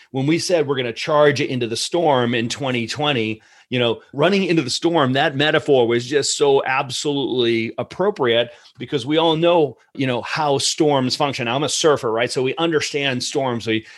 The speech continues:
you know, I, I gotta tell you, I've got this sort of strange love for hurricanes and <laughs> hurricane season. I don't want anybody to get hurt. I don't want anybody property damage. I want those hurricanes to stay off the coast and come up the coast and send us those beautiful <laughs> south swells, right? So,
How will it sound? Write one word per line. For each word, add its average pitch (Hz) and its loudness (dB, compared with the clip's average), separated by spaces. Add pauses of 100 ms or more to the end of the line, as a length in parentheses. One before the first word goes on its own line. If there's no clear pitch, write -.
you 104 -8
know, 113 -2
I, 123 2
I 123 -6
gotta 131 2
tell 131 4
you, 110 4
I've 104 -2
got 120 -2
this 117 0 (260)
sort - -8
of 110 -10
strange 127 -2
love 123 0
for 110 0
hurricanes 117 0
and 110 -4
<laughs> - -12
hurricane 139 0
season. 110 0
I 110 -2
don't 160 0
want 190 2
anybody 127 2
to 120 -2
get 113 -2
hurt. 127 -2 (180)
I - 0
don't 147 0
want 156 4
anybody 120 4
property 120 -2 (320)
damage. 123 -2 (200)
I 139 -4
want 175 -2
those 139 2
hurricanes 131 -2
to 113 -10
stay 143 0
off 139 0
the 120 0
coast 127 2
and 104 -8
come 135 -2
up 127 2 (300)
the 127 0
coast 127 0
and 123 -2
send 135 0
us 123 -2
those 117 0
beautiful 117 2
<laughs> - -
south 139 2
swells, 135 0
right? 123 -2
So, 120 -2